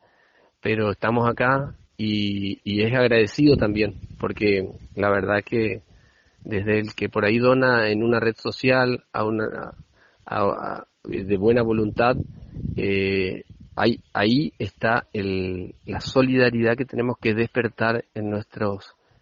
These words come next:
en nuestra comunidad. Eh, yo siempre, <laughs> a mí me parece que tenemos que darnos cuenta que la solidaridad remedia muchas cosas, pero si nos conformamos con que la solidaridad aparezca solamente cuando hay una catástrofe,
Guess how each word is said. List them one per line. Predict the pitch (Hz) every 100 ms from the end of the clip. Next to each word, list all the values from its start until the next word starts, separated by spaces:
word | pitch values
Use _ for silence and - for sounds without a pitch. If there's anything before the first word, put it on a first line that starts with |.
| _
en | 107
nuestra | 110 - 110
comunidad. | 107 104 104 98 98 98 _ _ _ _ _ _
Eh, | 113 101 95 92 92 - _ _ _
yo | - 117 117
siempre, | - 135 131 120
<laughs> | - - 165 120 - -
a | 135
mí | 143
me | 147
parece | 135 131 135 135
que | 127 117 - - - - _ _
tenemos | 113 123 139
que | 135
darnos | 127 135 123
cuenta | 127 131 139
que | 120
la | 120
solidaridad | 110 120 117 113 117 113 107 117 127 -
remedia | - 110 107 127 135 123
muchas | 120 147 - 98
cosas, | 123 117 - 123 - _ _ _ _
pero | 120 117
si | 127
nos | 120
conformamos | 123 117 117 123 135 135
con | 127 120
que | -
la | 113
solidaridad | 110 117 117 110 110 117
aparezca | 120 - 107 123 - 107
solamente | - 139 127 123 120 113
cuando | 110 110
hay | 110
una | 113
catástrofe, | 110 - 113 - 123 147 165